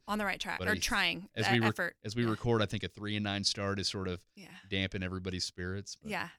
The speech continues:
Speaker 1: and I do
Speaker 2: it is
Speaker 1: wanna
Speaker 2: what it
Speaker 1: talk
Speaker 2: is.
Speaker 1: more about that, like, especially when we were out there, I wanna talk more, um, about that, that farm system and everything with,
Speaker 2: Mm-hmm.
Speaker 1: with the Rangers. Um, so, but when you talk about Diamond Talk in the late night, so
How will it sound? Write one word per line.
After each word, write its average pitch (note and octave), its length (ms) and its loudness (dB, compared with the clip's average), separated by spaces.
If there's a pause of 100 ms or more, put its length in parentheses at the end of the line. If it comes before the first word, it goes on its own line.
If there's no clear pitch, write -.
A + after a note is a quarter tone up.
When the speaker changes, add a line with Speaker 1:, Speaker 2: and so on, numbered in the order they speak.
Speaker 1:
and A#3+ 100 4
I B3 60 4
do B3 100 0
Speaker 2:
it - 40 4
is - 20 0
Speaker 1:
wanna C4 160 2
Speaker 2:
what B3+ 60 0
it - 40 -4
Speaker 1:
talk G#3+ 140 2
Speaker 2:
is. - 60 -4
Speaker 1:
more G3 120 2
about F3+ 220 0
that, D#3 260 0
like, E3 280 -6
especially F#3 500 -2
when F3 140 -4
we E3+ 60 -4
were D#3+ 100 -6
out D#3 180 -6
there, D3+ 100 -6
I D3+ 40 -4
wanna D#3 100 -4
talk - 240 -8
more, D#3+ 280 -2 (400)
um, D#3+ 360 -4 (400)
about F3 400 0
that, F3 320 0 (520)
that E3+ 300 -2 (160)
farm G#3 200 2
system D#3+ 340 -2
and D#3 80 -4
everything D3 300 -8
with, C3 120 -8
Speaker 2:
Mm-hmm. G2 220 -4
Speaker 1:
with D#3+ 160 -10
the D3+ 80 -16
Rangers. D3+ 500 -8 (100)
Um, D#3 340 -10 (520)
so, - 140 2
but C#4 200 4 (520)
when C4 120 4
you B3+ 80 4
talk A#3+ 240 0
about A3+ 220 0
Diamond A#3+ 280 2
Talk G#3 240 0
in G3 100 0
the F#3+ 100 0
late F#3 200 2
night, G#3 280 0
so F3+ 460 0